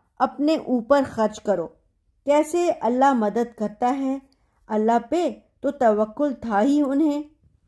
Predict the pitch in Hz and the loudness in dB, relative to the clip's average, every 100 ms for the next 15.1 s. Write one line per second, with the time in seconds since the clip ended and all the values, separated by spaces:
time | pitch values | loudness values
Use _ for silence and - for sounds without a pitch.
0 | _ _ _ _ _ _ _ _ _ _ | _ _ _ _ _ _ _ _ _ _
1 | _ _ _ _ - 311 349 339 302 302 | _ _ _ _ 0 2 4 2 2 2
2 | 302 330 311 294 302 208 202 233 262 359 | 2 -2 -2 -2 -2 -2 0 2 0 2
3 | 330 233 254 208 - 180 165 _ _ _ | 2 2 2 0 -4 -12 -12 _ _ _
4 | _ _ - 349 302 339 233 247 254 254 | _ _ -6 -4 -2 -2 0 0 2 0
5 | 262 214 175 233 302 - - 202 220 233 | 0 -2 -2 0 0 -2 -6 -4 -2 -2
6 | 269 277 277 _ _ _ 226 240 240 - | -2 -2 -4 _ _ _ -6 -4 -4 -2
7 | 254 196 196 240 240 262 269 254 247 - | -2 -2 0 0 2 0 0 0 -2 -8
8 | _ _ _ _ _ _ _ _ _ - | _ _ _ _ _ _ _ _ _ -6
9 | 226 349 269 - 330 311 330 311 233 226 | 0 0 0 0 -2 -2 0 0 0 -4
10 | - 302 381 - 196 220 240 302 339 208 | -4 -4 -4 -6 -2 0 0 0 0 -2
11 | - 262 262 285 262 - _ _ _ _ | -2 -4 -2 -2 -2 -6 _ _ _ _
12 | _ _ _ _ _ _ 247 240 262 330 | _ _ _ _ _ _ 0 2 4 2
13 | 330 330 302 311 294 311 262 247 233 226 | 0 -2 0 0 0 0 0 0 -2 -2
14 | 185 208 254 254 240 214 233 220 196 190 | -2 0 0 -2 -4 -4 -4 -2 0 -2
15 | - | -6